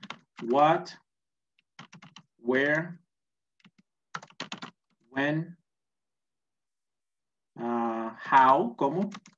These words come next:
Okay. Ah, ¿qué más?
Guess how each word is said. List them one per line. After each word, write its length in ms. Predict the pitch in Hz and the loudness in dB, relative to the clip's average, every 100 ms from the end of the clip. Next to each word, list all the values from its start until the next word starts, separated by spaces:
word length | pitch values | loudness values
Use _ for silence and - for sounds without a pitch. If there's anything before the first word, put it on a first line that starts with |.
| _ _ _ _ _ _ _ _ _ | _ _ _ _ _ _ _ _ _
Okay. 300 | - 127 151 - _ _ _ _ _ _ _ - - - | -12 -10 -10 -16 _ _ _ _ _ _ _ -20 -20 -10
Ah, 320 | 127 120 120 - | -2 2 2 4
¿qué 100 | 165 | 6
más? 400 | 156 - - | 6 2 -4